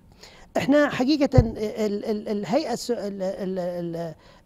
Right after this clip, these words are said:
الوكالة العامة لتصنيف المقاولين في، في وزارة الشؤون البلدية والقروية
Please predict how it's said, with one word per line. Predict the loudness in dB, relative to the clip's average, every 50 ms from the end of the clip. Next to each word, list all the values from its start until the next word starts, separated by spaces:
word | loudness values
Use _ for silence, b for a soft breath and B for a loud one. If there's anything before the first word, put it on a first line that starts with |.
| _ -6
الوكالة | -4 -4 -4 0 2 4 4 4
العامة | 4 2 0 0 0
لتصنيف | -2 -2 -4 -6 -6 -4 -4 -4 -2 -4
المقاولين | -4 -6 -6 -6 -4 -4 -2 -2 -2 -2 -2 -2 -2 -4
في، | -6 -8 -8 -8 -6 -8 -10
في | -12 -10 -8 -6
وزارة | -6 -4 -2 -2 -4
الشؤون | -4 -6 -8 -6 -6 -6
البلدية | -4 -6 -4 -2 -2 -2
والقروية | -2 -4 -6 -8 -6 -4 -2 -2 -2 -2 -4 -6